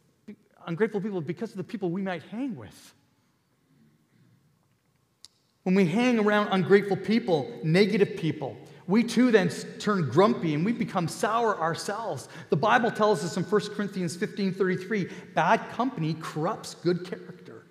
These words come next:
We can become easily influenced by those that we hang around. And the time we spend with negative, ungrateful people will influence us, whether or not we like it or not. It just seems to rub off on us.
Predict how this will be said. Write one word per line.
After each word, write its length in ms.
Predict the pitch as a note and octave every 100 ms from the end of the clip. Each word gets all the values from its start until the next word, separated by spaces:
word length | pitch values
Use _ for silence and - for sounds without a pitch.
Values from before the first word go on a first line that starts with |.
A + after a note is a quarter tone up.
| _ _ _ _ _ _ -
We 80 | G#3
can 120 | A3+
become 300 | - G3 G3 -
easily 480 | B3 B3+ - A#3+
influenced 920 | G#3 G#3+ A#3 - D#3+ A#2 A2 - - - _ _ _ _ _ _ _
by 160 | D3+ D#3+
those 320 | E3 D#3+ C3
that 120 | C#3
we 280 | C#3 C#3 C#3 C#3
hang 220 | D3 C3
around. 420 | A#2+ C#3 A#2+ F#2 - - - _ _ _ _ _ _ _ _ -
And 100 | D3
the 60 |
time 380 | D3 E3+ F3 E3
we 60 | D3
spend 300 | - D#3+ D3
with 180 | C3+
negative, 360 | D#3 D3+ C#3+ - C#3+
ungrateful 480 | D3 A#2 C#3+ -
people 340 | C3 - D#3 C3+
will 140 | B2
influence 440 | C#3 - C#3+ B2 D3
us, 380 | C3+ A#2 - - _ - - _
whether 260 | C#3+ E3 F3
or 40 |
not 240 | E3 E3 B2+
we 100 | A#2+
like 320 | A#2 C#3+ D3
it 80 | D#3
or 80 |
not. 240 | C3+ A#2 A2 - - - -
It 180 | B2+ -
just 380 | E3 D#3+ -
seems 300 | - F3 D#3
to 100 | -
rub 280 | A2 B2 C#3+
off 300 | C#3+ C3+ -
on 200 | A2+ G2+
us. 360 | G2+ G2+ -